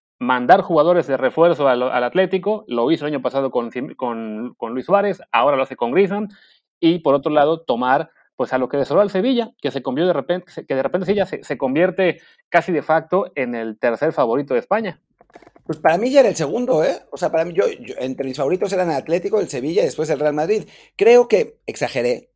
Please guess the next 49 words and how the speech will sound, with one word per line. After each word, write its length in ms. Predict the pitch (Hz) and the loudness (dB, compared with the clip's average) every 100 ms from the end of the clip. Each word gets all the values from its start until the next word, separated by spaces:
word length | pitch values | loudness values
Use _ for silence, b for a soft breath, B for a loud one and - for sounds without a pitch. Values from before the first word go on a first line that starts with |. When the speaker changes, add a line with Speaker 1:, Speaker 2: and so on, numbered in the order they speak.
| - | -20
Speaker 2:
y 120 | 101 | -10
que 100 | 110 | -6
el 60 | |
Real 140 | 110 123 | -2 -2
Madrid 420 | 127 123 131 127 | -4 -4 -4 -6
seguramente 640 | - 123 120 127 123 120 117 | -10 -8 -2 -2 -2 -6 -8
sí 200 | - 113 | -6 -8
es 80 | |
el 120 | 104 87 | -8 -10
segundo 260 | 80 95 | -14 -10
favorito, 460 | 104 131 139 175 170 b b b | -4 -2 -2 -4 -8 b b b
pero 180 | 131 131 | -2 0
el 60 | |
Sevilla 420 | 127 143 196 285 226 | -2 -4 -2 2 2
a 40 | |
mí 120 | 196 | 0
me 100 | 196 | -2
parece 220 | 170 170 | 0 0
que 60 | 165 | -2
es 80 | 165 | -6
un 80 | 160 | -8
equipo 420 | 147 - 185 - | -8 -6 -6 -8
más 400 | 120 123 160 202 | -6 -2 -2 -2
que 140 | - | -2
válido, 420 | 123 180 208 123 113 | 0 2 0 -2 -2
¿eh? 180 | 196 - B B | -4 -6 B B
Y 140 | - 139 | -4 0
el 80 | 127 | 0
Atlético 300 | 147 220 175 | 2 2 2
de 100 | 135 | 2
Madrid 220 | 135 160 | 0 0
con 160 | 127 | -2
Griezmann 360 | 113 113 147 185 - | -2 -4 -4 -4 0
ahora 200 | 131 143 | 2 2
es 100 | 143 | 0
el 120 | 117 | -4
súper 420 | - - 180 131 | -4 0 0 -2
favorito, 420 | 107 104 151 107 | -4 -4 -6 -6
además. 420 | 92 107 101 - _ _ _ _ _ | -8 -10 -12 -14 _ _ _ _ _
Speaker 1:
Sí, 380 | - 185 107 - _ | 0 0 0 -6 _
sí, 140 | - 131 | -6 -2
comentábamos 560 | 123 113 147 156 127 | -4 2 4 4 2
ayer 160 | 120 135 | -2 -2
en 140 | 127 | -2
Twitch 280 | 117 156 156 | -2 -2 -4
que 440 | 123 110 107 104 - b b | -4 -2 -4 -6 -14 b b
lo 180 | - 123 | -4 -2
veíamos, 560 | 120 131 151 143 120 - | 0 0 0 0 -4 -6
eh, 160 | 127 | -16